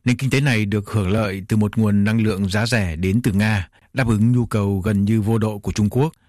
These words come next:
và dựa vào chuỗi giá trị công nghiệp được tổ chức hoàn hảo. Chính mô hình tuyệt vời này đã tạo ra một sức tăng trưởng vững chắc. Nhưng hiện tại, nguồn năng lượng có giá cả phải chăng đã biến mất. Trung Quốc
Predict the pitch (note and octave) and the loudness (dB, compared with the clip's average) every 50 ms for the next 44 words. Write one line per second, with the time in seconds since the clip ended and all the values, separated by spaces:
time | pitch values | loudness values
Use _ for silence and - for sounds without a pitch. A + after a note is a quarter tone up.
0 | _ - A2 A#2 G2 A#2+ A#2 A2 G2+ A2 G#2+ G#2 G2+ F#2 - - A#2 A2+ A2+ B2+ | _ -6 -4 -2 -2 -2 -2 -2 0 -2 0 0 -2 -2 -2 -2 -2 0 0 0
1 | B2+ - A#2+ A#2+ - - G2 - - A2 A2+ A2+ G#2+ G2+ - _ _ _ _ - | 0 0 -2 -2 -4 -8 -6 -2 0 2 2 2 2 0 -2 _ _ _ _ -6
2 | A2+ A2+ G#2+ G2 - - A2 F#2+ F2 - D3 - - A2+ G2 G2+ G#2 F#2+ E2+ D#2+ | -2 -2 -2 -2 -4 -4 -6 -4 -2 -2 -2 -2 0 0 0 0 0 -2 -4 -6
3 | D#2+ - _ _ _ - - A#2 G#2 A#2+ C3+ C#3+ C3+ B2+ B2 A2 G#2+ G2+ A2+ A2+ | -10 -14 _ _ _ -2 0 0 2 2 2 2 2 2 2 0 0 0 -2 -2
4 | F#2 A2+ G#2+ G#2 G#2+ G#2+ G#2 G2 F2 - - - - - A2 A2+ - A#2+ A2+ B2 | 0 0 0 0 0 0 0 -2 -4 -8 -14 -20 -10 -8 -6 -4 -4 -6 -4 -4
5 | A#2 A#2 A2 G#2 G2 F#2+ - - C3+ - - B2 A2 G2+ F#2+ - G#2+ F#2 E2 G#2+ | -2 -2 -2 -2 -2 -4 -4 -4 -4 -4 -2 -2 -2 0 0 -2 -2 -2 -2 -2
6 | A#2+ B2 - C#3 C#3+ - _ _ _ _ _ _ _ _ - C3 C#3 C3+ B2+ B2 | -2 0 0 0 -2 -4 _ _ _ _ _ _ _ _ 0 2 2 2 2 2
7 | B2 A#2 B2+ B2+ - - - G2+ G2+ - _ _ _ - A#2 A#2 A2+ A#2 B2+ B2 | 2 0 -2 -4 -4 -4 -4 -4 -4 -8 _ _ _ -2 0 0 2 2 2 0
8 | B2 A#2+ A2+ D#2+ - - A2 G#2+ A2+ A#2 - - G#2+ F#2 - - F2+ E2 - A2+ | 0 0 -2 -4 -4 -4 -4 -2 -2 -4 -2 -2 -4 -4 -4 -4 -6 -4 -2 -2
9 | A2 G#2 G2 F#2+ F2+ G2 G#2 G#2+ G#2+ G#2 A2+ B2+ C#3+ - _ _ _ _ _ - | 0 0 0 -2 -2 -2 0 2 2 4 4 2 0 -2 _ _ _ _ _ -4
10 | - C#3 B2 - E3 F3 | -2 -2 -2 -2 -4 -4